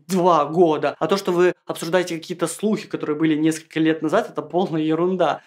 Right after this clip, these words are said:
Потому что слухи на то и не слухи. А когда вы-, выйдут очки Apple дополненной реальности, вы скажете, что они опоздали на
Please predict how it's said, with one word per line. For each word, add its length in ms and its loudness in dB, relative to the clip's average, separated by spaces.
Потому 220 -4
что 120 -14
слухи 280 -4
на 100 0
то 140 0
и 40 4
не 120 2
слухи. 420 -4
А 80 -6
когда 240 4
вы-, 260 4
выйдут 400 0
очки 520 0
Apple 480 4
дополненной 540 4
реальности, 400 2
вы 80 -4
скажете, 380 -2
что 160 0
они 140 4
опоздали 560 2
на 440 2